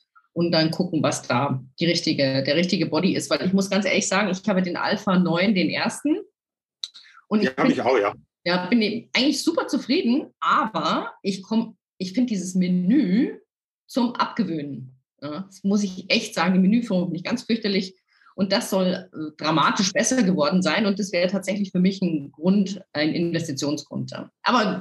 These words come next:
Speaker 1: da muss man erst mal schauen, was da kommt und was das kostet und so weiter und so fort. Also, wie seid ihr anderen denn alle so unterwegs? Seid ihr auch, äh, Sonys oder Canon, Nikon? Was,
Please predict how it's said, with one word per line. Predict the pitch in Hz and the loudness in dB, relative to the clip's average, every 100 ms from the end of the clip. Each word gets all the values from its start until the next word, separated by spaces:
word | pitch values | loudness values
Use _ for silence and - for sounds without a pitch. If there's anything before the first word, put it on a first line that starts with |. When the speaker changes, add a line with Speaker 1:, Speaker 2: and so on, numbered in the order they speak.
| - | -2
Speaker 1:
da | 185 185 | 2 4
muss | 190 185 | 4 4
man | 175 | 2
erst | - 180 | 2 0
mal | 160 | 0
schauen, | 160 196 208 | 2 2 4
was | 160 - | 2 0
da | 151 | 0
kommt | 247 240 196 | 4 4 4
und | 160 | -2
was | 151 160 | -4 -6
das | - | -4
kostet | 196 196 175 165 170 | -2 0 0 0 -2
und | 135 131 | -6 -6
so | - | -10
weiter | - - | -10 -10
und | - | -12
so | - | -18
fort. | - - - | -14 -14 -14
Also, | - - - - _ - - - - _ _ _ - | -14 -16 -18 -20 _ -20 -20 -20 -20 _ _ _ -2
wie | 247 | 0
seid | - - | 0 0
ihr | - - | 0 0
anderen | 415 415 | 2 2
denn | 302 277 | 4 2
alle | - 226 220 | 2 2 2
so | 214 | 2
unterwegs? | 214 202 196 180 | 2 2 2 2
Seid | 220 240 | 0 2
ihr | 254 156 | 2 2
auch, | 240 - - - | 2 0 -4 -4
äh, | 220 226 240 | 0 2 2
Sonys | - 226 302 349 349 | 0 0 2 0 -2
oder | 190 196 208 | -2 -2 -2
Canon, | 240 285 285 269 | 0 2 2 2
Nikon? | 262 269 277 220 | 2 0 0 0
Was, | 214 - | -4 -8